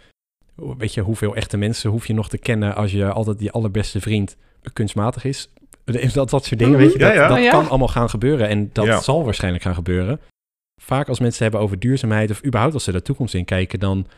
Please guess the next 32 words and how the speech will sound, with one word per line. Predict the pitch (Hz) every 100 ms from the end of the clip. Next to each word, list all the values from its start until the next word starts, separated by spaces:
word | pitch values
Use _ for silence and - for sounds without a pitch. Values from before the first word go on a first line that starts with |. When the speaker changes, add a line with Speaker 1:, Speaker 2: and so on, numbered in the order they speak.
| -
Speaker 1:
dan | - 110 110
doen | 123
ze | 117
altijd | 117 110
net | 123 131
alsof | 110 107
de |
rest | 107 127
van | - 120
de |
wereld | 117 120 113
hetzelfde | - 110 85 85
blijft. | 85 76 82 -
Speaker 3:
Mhm. | 87 85
Speaker 1:
Dus | 127 107
we |
gaan | 104 110
dan | 104
nu | 107
kijken, | 107 117 104 -
oké, | 110 104 95
we | 92
hebben | 98 92 90 92 - _ -
windmolens, | 113 131 117 113 110 -
die | 104 92
worden | 113 104
goedkoper, | 98 131 139 135 120 120
we |
hebben | 90 90
zonnepanelen, | 90 139 139 113 107
worden | 107 107
goedkoper, | 107 - 98 95 98